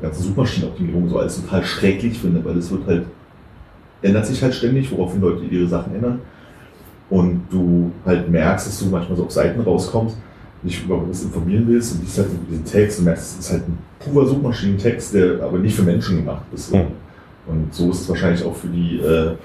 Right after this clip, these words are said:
Speaker 1: Produzenten von so Inhalten, die müssen sich halt, die machen das dann ja irgendwie nicht mehr für die Leute, die sie erreichen sollen, sondern nur noch für die Algorithmen. Und ich vermute, das ist halt, also A, super anstrengend, da auf dem Laufenden zu bleiben und B, verändert halt auch die Inhalte so stark.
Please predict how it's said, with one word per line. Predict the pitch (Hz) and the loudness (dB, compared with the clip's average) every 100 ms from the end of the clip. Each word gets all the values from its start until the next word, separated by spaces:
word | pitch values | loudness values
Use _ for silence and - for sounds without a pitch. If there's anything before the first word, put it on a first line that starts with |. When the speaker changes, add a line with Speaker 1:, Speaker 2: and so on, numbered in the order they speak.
| - - - - - | -14 -16 -18 -20 -12
Speaker 1:
Produzenten | 90 80 92 95 107 | -6 0 2 2 0
von | 95 | -2
so | 82 | -2
Inhalten, | 80 117 131 - 139 95 107 | 0 4 4 6 4 4 0
die | 90 | -2
müssen | 95 - 95 | -2 0 -2
sich | - 98 | 0 2
halt, | 90 90 - - - - | 2 0 -12 -20 -20 -4
die | |
machen | 87 87 107 | 0 0 0
das | 95 92 | -2 2
dann | 90 | 2
ja | 87 - 107 | 4 0 0
irgendwie | 101 110 95 | 0 0 -2
nicht | 101 104 104 | 0 0 0
mehr | 95 95 92 | 2 2 -2
für | - 101 104 98 90 | -2 2 4 2 0
die | 95 | 2
Leute, | 90 95 - | 4 4 4
die | 101 | 0
sie | - | 0
erreichen | - - - 113 | 4 4 4 4
sollen, | 104 101 | 4 4
sondern | 92 92 95 98 | 2 2 0 2
nur | 90 | 2
noch | |
für | 98 | 0
die | 92 | 0
Algorithmen. | 90 85 85 117 85 110 - - - - - - - 85 | 0 -2 0 0 2 0 -2 -8 -18 -18 -20 -20 -14 -6
Und | |
ich | 78 | -2
vermute, | 82 85 90 | -2 -2 0
das | 87 90 | -2 0
ist | 87 | 0
halt, | 87 - - - - - - - - - - - - - - - - - | 0 0 -4 -16 -20 -20 -20 -20 -20 -20 -20 -20 -20 -20 -20 -20 -2 0
also | - - | 0 -2
A, | - - 113 | 0 2 2
super | 104 107 | 2 0
anstrengend, | 110 110 156 175 - 110 | 0 0 2 2 2 0
da | |
auf | 98 - | 0 2
dem | |
Laufenden | 95 - 120 | 0 0 -2
zu | 113 | -2
bleiben | 95 104 95 | 0 0 0
und | 85 | -2
B, | 82 85 | -4 -2
verändert | 92 98 98 | 0 0 0
halt | - | -4
auch | - | -6
die | |
Inhalte | 95 131 - 80 | -2 2 2 0
so | 78 | -6
stark. | - - 80 | -4 -4 -4